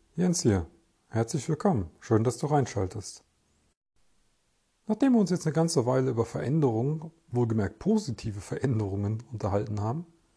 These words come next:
dachte ich mir doch vor allem so nach der letzten Folge, wie es um Veränderung bei anderen geht, schauen wir uns doch mal die dunkle Seite an. Manipulation.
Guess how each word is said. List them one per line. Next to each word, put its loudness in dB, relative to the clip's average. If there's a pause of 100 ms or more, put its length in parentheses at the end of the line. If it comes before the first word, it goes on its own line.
(1500)
dachte -4
ich -6
mir 2
doch 4
vor -4
allem 2
so 0
nach 0
der -2
letzten 2
Folge, -2
wie -6
es -8
um -6
Veränderung -2
bei -6
anderen -2
geht, -10 (280)
schauen -6
wir -4
uns -6
doch -2
mal 2
die -10
dunkle 0
Seite -4
an. -10 (1400)
Manipulation. -2